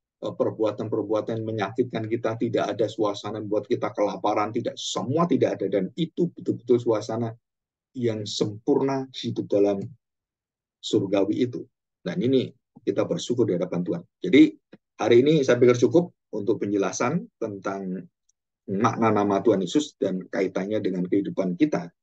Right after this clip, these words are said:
dalam doa dan semuanya. Dan kita sudah tahu bahwa nama Tuhan Yesus itu adalah nama yang bisa dipakai tanpa adanya satu yang meragukan kita. Jadi kita bisa mengakui.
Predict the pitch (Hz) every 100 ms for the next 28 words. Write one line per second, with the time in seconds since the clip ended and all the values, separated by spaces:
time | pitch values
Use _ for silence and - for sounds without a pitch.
0 | _ 85 90 85 95 95 95 90 98 90
1 | 92 117 - _ _ _ _ _ _ 95
2 | 92 113 117 - 98 110 131 98 92 90
3 | 87 - _ _ _ _ _ _ - 110
4 | 110 107 127 101 101 - 117 123 123 113
5 | 101 101 101 123 139 - _ _ 120 107
6 | 104 101 110 95 104 98 98 127 131 _
7 | _ _ - _ - 113 107 127 - 113
8 | 101 101 104 127 131 _ _ _ - -
9 | - 127 120 427 359 - _ _ _ _
10 | _ _ - 120 113 113 113 104 101 101
11 | 95 101 87 - _ _ _ _ _ -
12 | 92 92 123 107 104 101 101 98 - 101